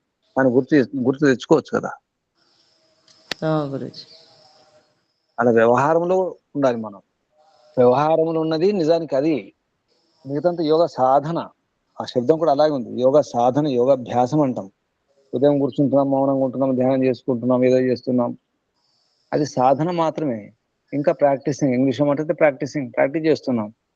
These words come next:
Speaker 1: ఇంకా ప్రాక్టీసే. మన వ్యవహారంలో ఎప్పుడు వస్తుంది? ప్రాక్టీస్ చేస్తూనే ఉంటే. ఇంకా యోగ సాధన చేస్తున్నాం, ఇంకా ప్రాక్టీస్ చేస్తున్నాం కదా. ఇంగ్లీష్లో యోగా ప్రాక్టీస్ అంటారు,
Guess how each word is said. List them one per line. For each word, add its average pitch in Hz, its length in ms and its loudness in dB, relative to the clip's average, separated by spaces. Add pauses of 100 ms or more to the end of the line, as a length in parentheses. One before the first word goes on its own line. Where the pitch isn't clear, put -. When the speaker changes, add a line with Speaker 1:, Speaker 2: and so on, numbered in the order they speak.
(580)
Speaker 1:
ఇంకా 180 180 4
ప్రాక్టీసే. 131 680 0 (1700)
మన 120 80 0
వ్యవహారంలో 143 420 4
ఎప్పుడు 151 200 -4
వస్తుంది? 135 540 -6 (500)
ప్రాక్టీస్ 123 260 0
చేస్తూనే 127 320 2
ఉంటే. 110 320 -4 (1700)
ఇంకా 127 180 0
యోగ 170 220 4
సాధన 170 320 0
చేస్తున్నాం, 139 380 -4
ఇంకా 160 120 -2
ప్రాక్టీస్ 135 340 -2
చేస్తున్నాం 117 380 -6
కదా. 107 260 -4 (760)
ఇంగ్లీష్లో 135 280 4
యోగా 143 220 6
ప్రాక్టీస్ 139 380 -2
అంటారు, 113 300 -8